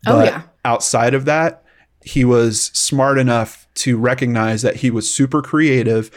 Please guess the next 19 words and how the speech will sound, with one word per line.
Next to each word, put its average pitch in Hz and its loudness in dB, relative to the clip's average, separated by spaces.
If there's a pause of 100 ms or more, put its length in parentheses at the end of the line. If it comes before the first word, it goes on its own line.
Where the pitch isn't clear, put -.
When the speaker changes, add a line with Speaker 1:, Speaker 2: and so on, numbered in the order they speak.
(120)
Speaker 2:
and 123 -2
he 123 -2
changed 139 -2
that 107 0
and 110 -4
now 139 -2
writes 107 -4
children's 110 -4
books. - -6 (320)
So 117 2
also, 131 0
Danielle, 120 0
he 113 -2
has 127 -2
said 110 2
he 117 -6
is 120 -2
sending 127 0
me 123 0